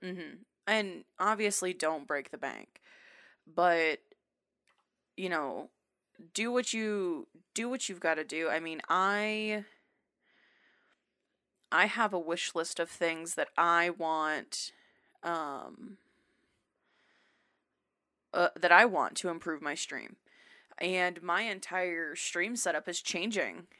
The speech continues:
here in about a month. So I've bought,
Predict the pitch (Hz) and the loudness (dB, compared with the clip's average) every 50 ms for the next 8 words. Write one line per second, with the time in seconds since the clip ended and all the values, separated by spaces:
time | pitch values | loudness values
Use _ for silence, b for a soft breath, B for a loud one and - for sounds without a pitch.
0 | b b b b b - - 180 165 165 165 156 156 156 160 156 139 208 190 - | b b b b b -8 -2 0 0 0 2 0 0 0 0 -2 -2 -2 -4 -8
1 | - - _ _ _ _ _ _ _ _ _ _ b b b b b b b b | -16 -20 _ _ _ _ _ _ _ _ _ _ b b b b b b b b
2 | b b b b b b b b b _ - - - - - - 196 185 180 175 | b b b b b b b b b _ -8 -4 -2 0 0 2 4 6 6 6
3 | 170 170 160 156 151 147 147 139 143 - _ _ _ _ _ _ _ _ _ _ | 6 4 4 2 2 0 -2 -4 -6 -8 _ _ _ _ _ _ _ _ _ _
4 | _ _ _ _ _ _ _ _ _ 170 170 185 233 254 240 214 185 156 - - | _ _ _ _ _ _ _ _ _ 4 6 6 6 4 2 -2 -8 -14 -14 -14
5 | _ _ _ _ - 165 160 _ 180 156 156 175 170 151 - | _ _ _ _ -20 -20 -4 _ 0 2 4 4 4 4 2